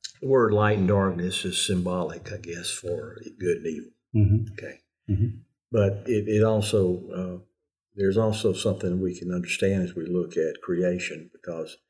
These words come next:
Speaker 1: in the beginning was darkness,
Speaker 2: Mm-hmm.
Speaker 1: and then God spoke, and what happened?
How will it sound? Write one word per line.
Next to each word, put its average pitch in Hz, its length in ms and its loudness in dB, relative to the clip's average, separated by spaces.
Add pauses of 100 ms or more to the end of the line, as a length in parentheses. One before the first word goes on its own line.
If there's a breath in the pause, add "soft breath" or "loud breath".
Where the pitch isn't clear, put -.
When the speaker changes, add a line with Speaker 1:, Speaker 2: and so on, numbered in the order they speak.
(320)
Speaker 1:
in 110 160 6
the 90 80 2
beginning 95 500 0
was 80 100 -16
darkness, - 600 -8 (260)
Speaker 2:
Mm-hmm. 104 280 0
Speaker 1:
and 101 80 2
then 98 140 0
God 101 260 -4
spoke, - 420 -4 (380)
and 90 100 -2
what 90 120 -2
happened? 85 340 -6